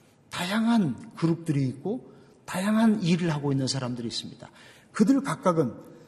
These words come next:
주님께서 주신 각각의 분량대로 가장 중요한 일들을 하고 계시는 분들입니다. 자, 우리, 아, 오늘 아침에도 우리가 이것을 좀 서로 봐야 되겠습니다. 여러분의 옆에 계시는 분들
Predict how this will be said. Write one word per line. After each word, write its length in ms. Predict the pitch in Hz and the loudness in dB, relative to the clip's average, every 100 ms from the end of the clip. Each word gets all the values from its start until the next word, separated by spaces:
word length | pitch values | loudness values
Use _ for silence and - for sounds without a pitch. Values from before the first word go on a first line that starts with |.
| - _ _ _ | -20 _ _ _
주님께서 560 | - 196 226 220 214 214 | -4 2 4 4 2 0
주신 500 | 214 185 220 214 208 | -2 -4 0 0 -2
각각의 460 | - - 180 180 180 | -10 -8 -6 -4 -4
분량대로 640 | - 165 156 139 143 156 | 0 2 2 0 -4 -4
가장 400 | 156 170 190 160 | -8 -8 -8 -8
중요한 520 | - 220 247 220 202 | 0 4 6 4 2
일들을 420 | 185 165 156 175 | 0 -2 -2 -4
하고 240 | 160 175 165 | -4 -6 -4
계시는 320 | 139 - 123 | -4 -4 -6
분들입니다. 500 | 113 - - - - - _ _ _ _ _ _ _ - - - - - - - _ _ | -8 -12 -18 -20 -20 -20 _ _ _ _ _ _ _ -20 -20 -20 -20 -20 -20 -20 _ _
자, 160 | - 143 | -6 -2
우리, 500 | 135 143 127 113 - - - - - - | 2 2 2 -2 -8 -20 -20 -20 -20 -14
아, 80 | 120 | -8
오늘 280 | 117 120 135 | -6 -2 0
아침에도 920 | 123 - 131 120 123 117 180 233 - - | 0 -2 -2 -2 0 0 -2 -4 -10 -10
우리가 160 | 123 | -6
이것을 320 | 123 151 151 131 | 0 0 0 0
좀 460 | 139 127 117 - - | 0 -2 -4 -8 -12
서로 240 | - 151 | -6 -6
봐야 260 | - 120 117 | -6 -8 -6
되겠습니다. 600 | 113 110 - 110 - - _ _ _ _ _ _ _ _ _ - | -6 -8 -8 -10 -14 -20 _ _ _ _ _ _ _ _ _ -8
여러분의 420 | 127 143 139 135 | 0 2 2 0
옆에 340 | 127 143 - 160 | 2 0 0 0
계시는 440 | 139 123 127 117 | 0 0 -2 -4
분들 640 | 113 113 113 139 214 - | -4 -6 -4 -4 -4 -12